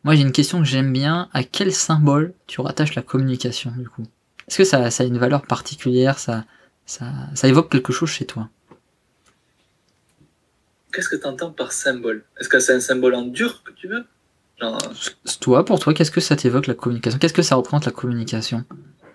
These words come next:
Speaker 1: Parce que c'est quelque chose qui est, qu'on parle de, on parle de société de co-, consommation, on parle maintenant de société de, de communication.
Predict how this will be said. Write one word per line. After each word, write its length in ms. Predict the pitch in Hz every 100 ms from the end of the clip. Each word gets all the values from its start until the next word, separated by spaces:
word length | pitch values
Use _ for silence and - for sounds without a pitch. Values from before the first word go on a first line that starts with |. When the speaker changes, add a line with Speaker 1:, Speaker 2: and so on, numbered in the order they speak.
| _
Speaker 1:
Parce 80 | -
que 80 | 139
c'est 140 | 139
quelque 160 | 143 135
chose 180 | 175 -
qui 120 | 143
est, 440 | 127 127 - -
qu'on 360 | 131 123 120 117
parle 200 | 151 143
de, 160 | 120 117
on 100 | 110
parle 160 | 127
de 60 | -
société 320 | 143 135 -
de 40 |
co-, 160 | - 127
consommation, 640 | - - - 131 127 170 175 165
on 40 |
parle 140 | 131
maintenant 160 | 127 131
de 80 | 113
société 360 | 139 131 135
de, 100 | 123 120 -
de 140 | 120 107
communication. 760 | 143 139 131 131 127 214